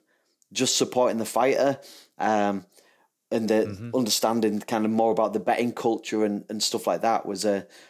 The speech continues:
Speaker 1: was a, like, one of my first experiences as well. So that was, that was really good.
Speaker 2: So we kind of touched on there really what you kind of loved and appreciated about Muay Thai at the start. Is, is that kind of nailed there, or is, would you like to expand on that?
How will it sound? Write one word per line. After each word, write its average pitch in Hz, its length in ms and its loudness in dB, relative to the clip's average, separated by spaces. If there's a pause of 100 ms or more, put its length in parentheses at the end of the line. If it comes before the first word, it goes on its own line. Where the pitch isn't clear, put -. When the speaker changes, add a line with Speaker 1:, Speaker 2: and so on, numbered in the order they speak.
(140)
Speaker 1:
was 92 140 -6
a, 95 260 0 (480)
like, 92 260 -4 (360)
one 110 100 0
of 104 60 0
my 95 60 0
first 98 280 0
experiences 95 560 -4
as 95 100 -6
well. 98 220 2
So 90 240 -2
that 95 160 0
was, 87 280 -8 (280)
that 90 80 -2
was - 120 -4
really 92 220 0
good. 90 200 -6 (920)
Speaker 2:
So 120 120 -8
we 123 60 -4
kind 127 240 -8
of 151 100 -6
touched - 400 -6
on 113 180 -4
there 90 500 -2 (460)
really 110 300 -4
what 110 220 -4
you 107 380 -8 (420)
kind 107 200 -10
of 104 80 -10
loved 110 280 -4
and 104 120 -6
appreciated 104 600 -6
about 95 240 -6
Muay 107 180 -8
Thai 101 180 -6
at - 60 -8
the - 80 -10
start. 101 420 -4 (480)
Is, 110 240 -6
is 123 160 -6
that 135 240 -4 (180)
kind 123 160 -2
of 110 60 -6
nailed 127 400 -2
there, 151 300 -4
or 120 120 0
is, 110 120 -6
would 113 200 -6
you 113 60 -4
like 113 180 -4
to - 80 -12
expand 113 460 -6
on 92 160 -6
that? 87 180 -8